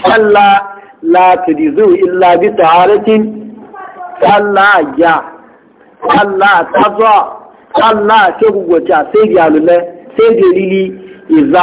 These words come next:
waje da almaru ila ya sabi da abin sai zaga je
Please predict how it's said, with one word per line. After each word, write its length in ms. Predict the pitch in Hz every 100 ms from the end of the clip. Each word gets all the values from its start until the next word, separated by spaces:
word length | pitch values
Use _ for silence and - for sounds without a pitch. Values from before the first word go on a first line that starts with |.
| 180
waje 240 | 165 151 196
da 40 | 190
almaru 440 | 156 170 208 180
ila 180 | 202 196
ya 360 | 165 165 165 -
sabi 220 | 156 151
da 80 | 170
abin 240 | 196 165 -
sai 120 | 175
zaga 220 | 170 160 -
je 140 | -